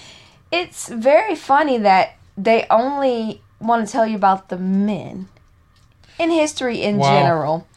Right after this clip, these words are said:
Speaker 2: Yeah.
Speaker 1: But they never highlight, it, like I said, in any history, history period, they never highlight the women much.
Speaker 2: Yeah.
Speaker 1: And
Speaker 2: It's
Speaker 1: that's
Speaker 2: almost
Speaker 1: why,
Speaker 2: as if we live in a patriarchal society that doesn't
Speaker 1: and I
Speaker 2: appreciate
Speaker 1: know, I don't
Speaker 2: women.
Speaker 1: know,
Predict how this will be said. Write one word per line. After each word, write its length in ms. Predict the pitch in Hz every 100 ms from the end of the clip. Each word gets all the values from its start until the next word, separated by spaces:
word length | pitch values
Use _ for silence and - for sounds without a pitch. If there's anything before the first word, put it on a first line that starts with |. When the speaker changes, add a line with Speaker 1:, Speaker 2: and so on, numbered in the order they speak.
| -
Speaker 2:
Yeah. 300 | 135 147 151 - -
Speaker 1:
But 300 | 208 220 202
they 140 | 233 240
never 440 | 247 247 247 262
highlight, 540 | 233 240 208 214 208 -
it, 280 | 247 - 220
like 200 | 233 233
I 60 |
said, 280 | 226 226 185
in 180 | 220 220
any 220 | 240 247
history, 420 | 202 185 151 160 -
history 480 | 226 247 247 247 196
period, 340 | 220 233 208
they 100 | 196
never 360 | 202 208 208 233
highlight 360 | 220 190 175 196
the 80 | 202
women 460 | 220 240 185 160
much. 200 | 151 -
Speaker 2:
Yeah. 1300 | 135 127 - - - - - - - - _ - -
Speaker 1:
And 440 | 202 190 190 190 190
Speaker 2:
It's 160 | 135
Speaker 1:
that's 320 | 180 220 170 196
Speaker 2:
almost 200 | 143 233
Speaker 1:
why, 340 | 220 208 196
Speaker 2:
as 80 | 220
if 60 | 139
we 80 | 127
live 220 | 131 127
in 60 |
a 40 | 117
patriarchal 800 | - 135 - 135 123 127 123 117
society 640 | - - 135 131 143 117
that 180 | 113 117
doesn't 260 | 123 123 226
Speaker 1:
and 140 | 233
I 80 | 240
Speaker 2:
appreciate 140 | 240 254
Speaker 1:
know, 260 | 254 196 240
I 40 |
don't 140 | 254 262
Speaker 2:
women. 180 | 254 233
Speaker 1:
know, 520 | 247 247 247 226